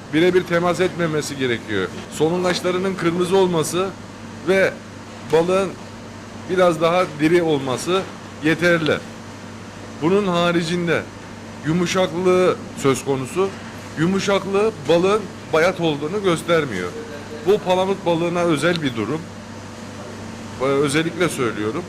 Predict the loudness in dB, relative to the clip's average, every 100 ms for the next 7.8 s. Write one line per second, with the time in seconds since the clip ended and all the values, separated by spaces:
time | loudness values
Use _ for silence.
0 | -12 -14 -14 -12 -4 -2 -2 -4 -2 2
1 | 2 0 0 2 2 0 -2 -4 -6 -14
2 | -14 -4 0 2 0 0 -2 -2 -4 -10
3 | -12 -12 -10 0 0 2 2 2 4 4
4 | 2 4 2 2 2 2 0 2 2 2
5 | 2 2 -2 -6 0 4 6 6 4 2
6 | -6 -14 -12 -12 -12 -4 2 4 4 2
7 | 2 2 2 2 4 4 4 2